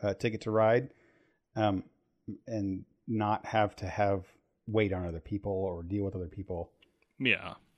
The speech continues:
Speaker 1: And I
Speaker 2: Yeah.
Speaker 1: can just quickly play through a game, lose, no big deal, learn something, move on, try another thing. So Roll for the Galaxy feels like one of those games that I could do that with. I did download it. <laughs> Unfortunately, it is also one of those games where, like,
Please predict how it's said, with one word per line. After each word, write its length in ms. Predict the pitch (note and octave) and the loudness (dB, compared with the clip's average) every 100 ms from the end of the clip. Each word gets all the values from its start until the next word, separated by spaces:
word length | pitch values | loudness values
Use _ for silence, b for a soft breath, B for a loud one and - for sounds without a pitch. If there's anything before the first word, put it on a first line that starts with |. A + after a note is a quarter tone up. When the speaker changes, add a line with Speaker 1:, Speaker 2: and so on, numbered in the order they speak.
| _ | _
Speaker 1:
And 120 | G#2+ | -2
I 20 | G2 | 0
Speaker 2:
Yeah. 40 | |
Speaker 1:
can 140 | A#2 A#2 | 0 -2
just 120 | - | 2
quickly 320 | - D#3 C3 | 4 6 6
play 220 | - C3 | 8 8
through 160 | A2+ A2+ | 8 4
a 60 | G#2 | 4
game, 320 | A2 G#2 A2 | 4 2 2
lose, 320 | A#2+ A#2 A#2+ | 4 4 2
no 100 | A2 | 0
big 160 | G#2 G2 | 0 2
deal, 260 | G#2 G#2 | 2 4
learn 220 | A#2 B2 | 4 6
something, 320 | A2+ G#2+ G#2+ G2+ | 4 2 2 2
move 180 | G#2 F#2 | 2 0
on, 200 | F#2+ F#2+ | -2 -2
try 160 | G#2 | -2
another 220 | F#2+ F#2 | 0 -2
thing. 280 | F2+ F#2 F2 - b b | -4 -6 -10 -14 b b
So 140 | - D#3+ | 6 12
Roll 220 | D3+ D#3 | 12 12
for 100 | C#3+ | 12
the 80 | A#2+ | 8
Galaxy 500 | A#2+ A#2 - A2 - | 8 8 4 -2 0
feels 240 | - C#3+ C3+ | 8 10 10
like 140 | B2+ | 6
one 100 | C3 | 6
of 60 | B2+ | 4
those 100 | A#2+ | 2
games 240 | C3+ B2+ | 0 -2
that 120 | A2+ | 2
I 80 | A2+ | 0
could 120 | A2+ | 0
do 120 | A2+ A2+ | 0 0
that 140 | A2 | 2
with. 200 | A2+ G#2+ - | 0 -2 -4
I 60 | A2+ | -4
did 240 | A2 G2 | -4 -4
download 340 | G#2 G#2+ G#2+ | -2 0 0
it. 220 | G#2+ A2+ B B B | 0 -2 B B B
<laughs> 220 | B - | B -2
Unfortunately, 540 | C#3 C#3 D#3+ D3+ D3 A#2+ | 2 6 6 6 4 6
it 80 | C3 | 6
is 120 | C3+ | 8
also 220 | C3+ C3+ | 6 6
one 100 | A#2+ | 2
of 60 | A2 | 2
those 80 | F#2 | 2
games 240 | A2+ G#2+ | 0 2
where, 160 | A2 G#2 | 2 2
like, 200 | G#2+ | 0